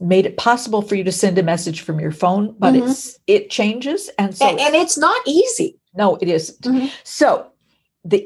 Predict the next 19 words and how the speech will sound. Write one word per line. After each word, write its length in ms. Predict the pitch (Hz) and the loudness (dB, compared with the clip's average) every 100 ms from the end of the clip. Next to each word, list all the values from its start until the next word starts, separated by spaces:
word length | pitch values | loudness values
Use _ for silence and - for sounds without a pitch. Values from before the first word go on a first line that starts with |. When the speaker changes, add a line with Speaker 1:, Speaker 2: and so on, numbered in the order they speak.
| 262 | 4
Speaker 1:
easiest 440 | 320 339 311 - | 4 2 -2 0
way 300 | 262 190 - | 2 2 0
to 100 | - | -6
make 240 | 170 185 214 | -2 -2 -2
sure, 460 | - - 427 480 | -6 0 2 2
sure, 420 | - - 403 - - | 0 0 2 0 0
absolutely, 680 | 214 - - 247 262 269 - | 2 2 0 0 0 0 -4
Speaker 2:
Mm-hmm. 140 | 254 | 2
Mm-hmm. 120 | 214 196 | 4 4
Speaker 1:
is 140 | 185 | 0
be 300 | - - 160 | -6 0 2
on 240 | 185 240 277 | 2 2 0
your 100 | 302 | -2
computer, 600 | 294 381 - 175 160 190 - _ _ _ _ _ _ 170 - | -4 -4 0 0 -2 -8 -12 _ _ _ _ _ _ -18 -4
be 300 | 208 214 254 - | 2 2 2 2
on 220 | 214 233 | 2 2
their 160 | 247 254 | 0 -2
profile, 880 | - 240 247 254 151 - - - 185 | -2 4 4 4 0 0 -4 -8 -4
Speaker 2:
Mm-hmm. 240 | 208 202 | -2 -2